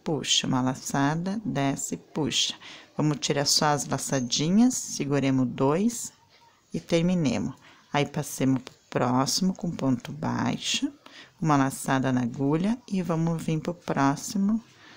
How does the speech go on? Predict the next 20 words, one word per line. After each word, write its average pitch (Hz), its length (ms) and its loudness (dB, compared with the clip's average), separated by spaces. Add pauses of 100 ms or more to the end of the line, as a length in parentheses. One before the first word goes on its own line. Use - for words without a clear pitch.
(200)
de 190 120 4
novo, 139 440 0
tá, 160 240 -6
meninas? 165 680 0 (1900)
Desce. 139 720 -2 (1300)
Então, - 180 -2
são 170 220 0 (260)
três 208 360 0
laçadinhas 180 760 2
que - 100 -4
nós 165 140 -2
temos 160 320 -2
que - 140 -4
dar 151 360 0 (300)
e - 80 -4
segurar 165 300 2
tudo 196 200 -4
na 208 140 2
agulha, 139 520 -2
ó. - 200 -12